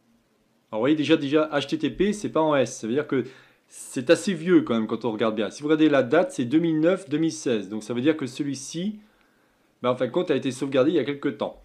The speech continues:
Donc là, il est en train de rediriger tout doucement. Il va vous montrer en fin de compte ce qu'il a trouvé. Et vous allez voir que c'est très intéressant. On va pouvoir retomber tout simplement sur la page,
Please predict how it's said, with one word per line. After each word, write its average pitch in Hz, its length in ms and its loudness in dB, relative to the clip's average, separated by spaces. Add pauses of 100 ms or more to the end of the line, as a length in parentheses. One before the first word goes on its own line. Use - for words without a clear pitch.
(280)
Donc 123 160 -6
là, 202 400 2
il 165 120 -4
est 180 60 6
en 180 80 4
train 190 160 -4
de 180 60 0
rediriger 175 420 0
tout 160 100 -14
doucement. 147 380 -4
Il 208 80 0
va 151 80 2
vous 135 180 -4
montrer 160 440 2
en 139 80 -2
fin 139 80 -6
de 127 40 -10
compte 151 140 -6
ce - 60 -10
qu'il 139 160 -2
a 127 80 6
trouvé. 147 420 -2
Et 123 40 -2
vous 117 120 -6
allez 135 80 0
voir 196 140 0
que - 80 -12
c'est 127 120 -12
très 233 200 -2
intéressant. 202 580 -2
On 160 80 -6
va 147 120 -2
pouvoir 160 360 0
retomber 190 680 -2
tout 226 80 -8
simplement 196 580 -2
sur 208 160 0
la 135 140 2
page, 165 420 -2